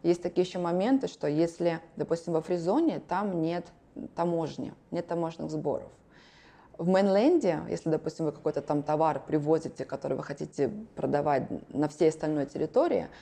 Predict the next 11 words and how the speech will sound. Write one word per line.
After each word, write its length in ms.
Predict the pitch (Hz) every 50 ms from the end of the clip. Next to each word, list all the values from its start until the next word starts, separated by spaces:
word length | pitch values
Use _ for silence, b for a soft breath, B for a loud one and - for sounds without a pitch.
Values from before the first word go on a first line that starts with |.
| B B B _
есть 200 | 185 190 208 202
таможня, 380 | - 196 185 196 - - 240 190
таможенные 500 | 180 160 160 160 170 175 170 165 165 170
сборы. 380 | 170 160 143 143 113 - - - - B B B B B B B -
То 60 | 170
есть 160 | 165 165 -
тоже 180 | - 226 214 190
нужно 300 | 180 165 156 156 156 151
понимать, 640 | 151 - - 165 165 170 170 165 160 156 147 147 -
то 60 | -
есть 260 | 135 - - _ -